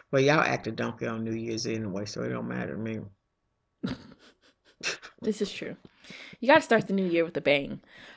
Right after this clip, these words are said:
Speaker 2: Um,
Speaker 1: Yeah.
Speaker 2: so, it, it, yeah, it's just, you know, um, it is can-, it's canceled, y'all. I'm sorry. Like, you, you have, uh, what people have been doing is they have their, like, Corona crew. So your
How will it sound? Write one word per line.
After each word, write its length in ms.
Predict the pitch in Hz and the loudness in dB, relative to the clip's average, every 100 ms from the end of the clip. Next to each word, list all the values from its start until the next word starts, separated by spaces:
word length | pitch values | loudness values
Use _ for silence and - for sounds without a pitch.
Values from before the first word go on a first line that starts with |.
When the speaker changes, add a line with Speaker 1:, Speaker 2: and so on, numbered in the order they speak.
| - | 0
Speaker 2:
Um, 280 | 202 190 160 | 2 4 2
Speaker 1:
Yeah. 640 | 131 131 123 127 127 127 - - _ - | 2 2 0 0 0 -2 -8 -20 _ 2
Speaker 2:
so, 340 | 196 170 165 - _ - | 4 4 -2 -10 _ 2
it, 240 | 165 208 | 2 6
it, 200 | 226 - | 4 6
yeah, 320 | 254 277 180 - | 8 10 10 6
it's 280 | 214 240 240 | 2 2 2
just, 320 | 254 240 - | 2 2 2
you 100 | 254 | 2
know, 300 | 262 247 247 247 - _ - - | 4 4 2 -4 -14 _ -6 2
um, 640 | 196 196 196 190 202 226 _ - | 4 4 2 -2 -6 -10 _ 2
it 160 | 302 | 4
is 220 | 311 294 | 4 0
can-, 160 | - 202 - | -2 -2 0
it's 280 | 208 208 | -2 -6
canceled, 500 | - 190 170 - 185 | -10 -8 -8 -10 -12
y'all. 300 | 165 156 170 | -10 -8 -8
I'm 140 | 190 190 | -8 -8
sorry. 400 | - - - 185 | -8 -8 -6 0
Like, 200 | 180 185 | 0 0
you, 160 | 233 226 | 0 2
you 240 | 247 285 | 4 6
have, 420 | 277 254 254 240 - - 220 202 | 8 8 8 6 -4 -4 -2 0
uh, 200 | - 214 214 | 4 4 4
what 260 | 214 240 240 | 2 2 4
people 240 | 302 262 | 0 4
have 180 | 233 208 | 2 4
been 200 | 226 247 | 6 6
doing 260 | 208 196 175 | 6 4 0
is 120 | 180 | 0
they 160 | 185 196 | 0 2
have 220 | 185 175 | 2 2
their, 220 | 180 170 | 2 2
like, 320 | 160 156 - | -2 -4 -6
Corona 420 | - 208 226 226 | -2 0 2 2
crew. 420 | 226 262 247 233 240 _ _ - - - _ - | 0 2 2 0 -6 _ _ -20 -20 -20 _ -2
So 220 | 196 196 | 4 4
your 460 | 190 190 185 185 | 4 2 2 0